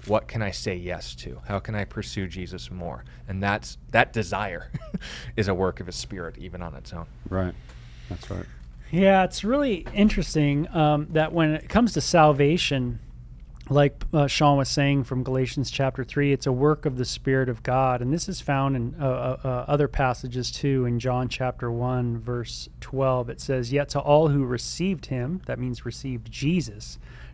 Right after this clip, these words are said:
Speaker 3: "to those he believed, a-, and those who believed in his name, he gave the right to become children of God," right? To those who believe in Jesus.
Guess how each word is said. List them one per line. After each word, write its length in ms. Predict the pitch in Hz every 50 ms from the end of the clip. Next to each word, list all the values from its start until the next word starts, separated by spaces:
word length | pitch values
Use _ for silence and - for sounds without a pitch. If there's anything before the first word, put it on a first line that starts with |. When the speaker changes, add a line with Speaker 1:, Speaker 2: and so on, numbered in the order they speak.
| - -
Speaker 3:
"to 140 | - 151 143
those 380 | 120 143 156 175 190 185 - -
he 240 | - - 147 143
believed, 720 | 135 123 139 131 131 143 180 202 180 143 127 120 120 - - -
a-, 200 | 151 143 139 139
and 160 | 147 139 131 131
those 200 | 139 139 131 -
who 100 | 143 135
believed 320 | 127 135 139 147 139 123
in 80 | 131 123
his 180 | 120 113 117
name, 360 | 123 131 156 165 151 131 127 120
he 140 | - 139 143
gave 260 | 135 143 143 135 120
the 100 | 135 131
right 300 | 123 147 180 202 - -
to 80 | -
become 340 | 139 135 131 - - 156 170
children 440 | 131 - - 131 123 127 139 151 165
of 120 | 175 165
God," 380 | 160 190 202 220 170 107 110 117
right? 240 | 123 135 139 165 -
To 80 | -
those 220 | 127 127 131 131 -
who 80 | 156
believe 340 | 143 143 139 139 143 165 165 180 - -
in 240 | 170 165 180 190 175
Jesus. 480 | - 196 247 233 135 - - - -